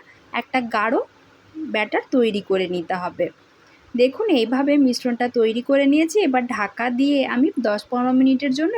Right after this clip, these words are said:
রেখে দেব। যেহেতু সুজি দেওয়া আছে, দশ পনেরো মিনিটের মধ্যেই সুজিটা কিন্তু বেশ ফুলে উঠবে। এখন দেখুন দুধটা কতটা টেনে নিয়েছে আর সুজিটাও কত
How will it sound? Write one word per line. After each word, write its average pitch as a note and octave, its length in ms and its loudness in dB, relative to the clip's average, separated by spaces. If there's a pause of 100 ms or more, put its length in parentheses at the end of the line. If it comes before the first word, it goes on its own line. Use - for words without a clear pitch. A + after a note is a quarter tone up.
(100)
রেখে A3+ 240 -2
দেব। F#3 180 -6 (160)
যেহেতু C4+ 300 0
সুজি C4+ 460 0
দেওয়া F4 260 2
আছে, E4 220 -2 (440)
দশ A#3+ 240 0
পনেরো D4 300 2
মিনিটের D4+ 300 2
মধ্যেই D#4 400 2
সুজিটা A#3+ 420 -2
কিন্তু C4 280 0 (100)
বেশ C4+ 280 2
ফুলে G3+ 280 -2
উঠবে। F3 320 -6 (400)
এখন A3 300 0
দেখুন G#3 260 -4 (100)
দুধটা A#3 400 -4
কতটা C4 380 -2
টেনে C#4+ 280 4
নিয়েছে D#4 340 2
আর D4+ 120 0
সুজিটাও B3+ 540 -4
কত A3+ 180 -2